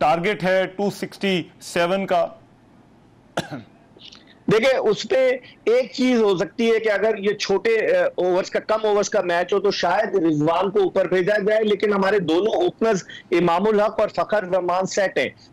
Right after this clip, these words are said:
Speaker 2: फखर जमान struggle कर रहे हैं, रहमान। गुज़िश्ता
Speaker 1: हम्म।
Speaker 2: सात वनडे international matches में उन्होंने सिर्फ एक सौ इकतीस रन बनाए हैं,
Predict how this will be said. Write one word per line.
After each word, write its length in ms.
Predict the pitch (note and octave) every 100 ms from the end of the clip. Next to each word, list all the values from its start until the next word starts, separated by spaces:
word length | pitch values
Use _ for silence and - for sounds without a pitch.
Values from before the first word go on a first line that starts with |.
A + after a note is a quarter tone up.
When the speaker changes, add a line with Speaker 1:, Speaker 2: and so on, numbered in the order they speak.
| -
Speaker 2:
फखर 240 | F#3+ C4
जमान 380 | A3+ A3+ A3+ A3+
struggle 420 | - G#3+ G#3 A#3+
कर 200 | G#3 F#3+
रहे 120 | F#3+
हैं, 80 | F#3
रहमान। 460 | F3 D#3+ E3 G3+ F3+
गुज़िश्ता 340 | E3+ F3+ C3+
Speaker 1:
हम्म। 100 | -
Speaker 2:
सात 320 | - F#3 G#3 -
वनडे 400 | F3+ F#3 F#3 G3
international 640 | F#3+ F#3+ F#3 E3+ E3 G3+
matches 360 | E3+ D#3 D3+ G3
में 320 | F3+ F#3 G#3 - - _ - - - F3+
उन्होंने 400 | G3 G#3+ A3+ A3
सिर्फ 240 | B3+ E3+
एक 280 | G3 G#3 -
सौ 120 | A#3
इकतीस 520 | F#3 A#3 A#3+ C#4+ -
रन 140 | G3+ D#3+
बनाए 340 | D#3+ E3 D#3+
हैं, 140 | C#3